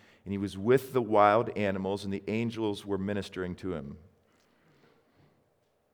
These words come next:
Walt Brueggemann says it this way. These are the two competing dynamics. He says, "Jesus is situated between satanic temptation and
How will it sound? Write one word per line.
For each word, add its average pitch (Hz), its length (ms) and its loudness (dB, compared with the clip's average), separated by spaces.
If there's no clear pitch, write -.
Walt 143 360 6
Brueggemann 107 640 0
says 101 260 2
it 101 100 -4
this 95 200 -2
way. 80 320 -6
These 123 260 0
are 135 80 4
the 110 80 0
two 117 280 -4
competing 110 460 -4
dynamics. 90 600 -4
He 117 100 -6
says, 107 260 2
"Jesus 139 460 0
is 127 80 -4
situated 120 640 0
between 110 440 -2
satanic 120 760 -2
temptation 113 840 -2
and 107 200 0